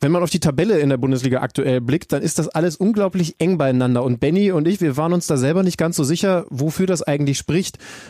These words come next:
Ist das gut für die Liga oder ist das schlecht? Ich meine, wenn man so ein Team wie euch nimmt, ihr habt jetzt zwar gegen Union verloren, aber davor ja schon gute Ergebnisse eingefahren, unter anderem dann auch einen großen geärgert, wie den B V B beim zwei zu zwei.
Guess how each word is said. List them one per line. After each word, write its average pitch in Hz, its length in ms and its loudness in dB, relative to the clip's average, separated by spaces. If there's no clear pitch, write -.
Ist - 200 -2
das 139 120 -2
gut 214 200 2
für 208 140 0
die 202 120 2
Liga 214 520 2
oder 160 180 2
ist 147 200 -2
das 127 120 -2
schlecht? 196 320 0
Ich 160 120 -2
meine, 156 240 0
wenn 151 80 2
man 147 160 0
so 139 260 0
ein 127 80 0
Team 139 300 0
wie 135 80 0
euch 123 240 0
nimmt, 196 240 0
ihr 139 100 2
habt 139 140 -4
jetzt - 160 -2
zwar 131 140 -2
gegen 127 140 0
Union 123 280 0
verloren, 160 400 0
aber 123 160 -2
davor 120 480 0
ja 135 380 0
schon 131 300 -2
gute 160 220 0
Ergebnisse 151 340 0
eingefahren, 143 380 -2
unter 180 220 0
anderem 165 400 2
dann 143 160 0
auch 131 100 -2
einen 135 80 0
großen 143 280 0
geärgert, 143 420 0
wie 156 60 0
den 143 160 0
B 135 100 0
V 123 160 -2
B 135 160 0
beim 131 180 0
zwei 123 220 -2
zu 123 120 -2
zwei. 143 360 0